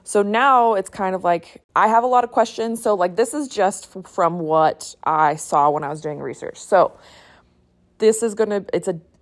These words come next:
it's a Magic Band Plus. So this, this is, these are Disney's words, okay? Dazzles during special moments and nighttime spectaculars, or at select nighttime spectaculars, not all of 'em.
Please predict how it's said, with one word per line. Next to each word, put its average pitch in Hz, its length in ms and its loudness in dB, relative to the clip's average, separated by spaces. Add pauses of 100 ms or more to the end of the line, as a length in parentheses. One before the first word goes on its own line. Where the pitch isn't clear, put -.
it's 185 100 -8
a 190 40 -8
Magic 185 340 -2
Band 247 220 -2
Plus. - 460 -4 (160)
So 175 300 4
this, 180 240 2
this 175 200 -2
is, 175 160 -6 (420)
these 190 240 -4
are 185 220 2
Disney's 156 500 -8
words, 147 260 -6
okay? 190 300 0 (580)
Dazzles 196 460 2
during 214 240 -2
special 208 340 -4
moments 196 380 -6
and 196 160 -6
nighttime 170 720 -10
spectaculars, 151 960 -10
or 180 120 6
at - 140 0
select 202 540 0
nighttime 131 340 -12
spectaculars, - 720 -10
not 208 140 -2
all 147 160 -2
of 147 60 -10
'em. 170 180 -8